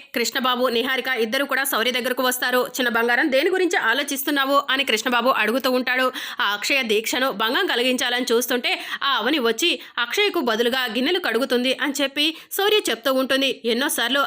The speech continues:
అది మన మన-, మనోభావాలపై దెబ్బ కొడుతుంది. దాన్ని ఎన్నిసార్లు దెబ్బ కొట్టాలన్నా కుదరట్లేదు. ఏదో ఒక అవకాశం చూసుకొని దాన్ని దెబ్బ కొట్టాలి" అని చెప్పి నిహారిక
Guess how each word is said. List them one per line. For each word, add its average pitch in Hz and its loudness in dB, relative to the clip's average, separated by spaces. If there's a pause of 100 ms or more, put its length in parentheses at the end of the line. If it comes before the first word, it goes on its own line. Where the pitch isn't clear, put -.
అది 277 0
మన 262 0
మన-, 214 0
మనోభావాలపై 262 0
దెబ్బ 214 -2
కొడుతుంది. 262 0
దాన్ని 247 -2
ఎన్నిసార్లు 247 0
దెబ్బ 202 -2
కొట్టాలన్నా 240 0
కుదరట్లేదు. 247 0 (320)
ఏదో 240 2
ఒక 233 0
అవకాశం 254 0
చూసుకొని 247 0
దాన్ని 247 -2
దెబ్బ 214 -4
కొట్టాలి" 254 0
అని 302 0
చెప్పి 294 0
నిహారిక 320 0